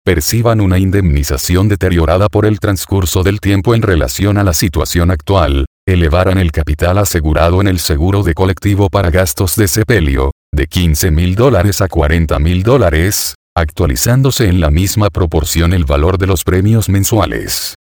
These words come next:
Que a efectos de su implementación, considerando que todo seguro se abona por adelantado,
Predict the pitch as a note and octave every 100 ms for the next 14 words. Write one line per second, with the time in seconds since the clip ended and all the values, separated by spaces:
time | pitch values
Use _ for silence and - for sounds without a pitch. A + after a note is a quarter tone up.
0 | _ _ _ G2 E2+ D#2 F#2+ - G#2+ G2
1 | G2 F#2+ F#2 F2 F2 F2 B1+ G#2+ - A#2
2 | D#2+ D#2 - _ - G2+ E2 D#2 - F2+
3 | G#2 A2+ - D#2 F2 F#2 G#2 - D2+ F2+
4 | G2+ G2+ D#2 B1+ E2+ F2+ G#2+ F2 F2 F#2
5 | G2 B2 E2+ E2+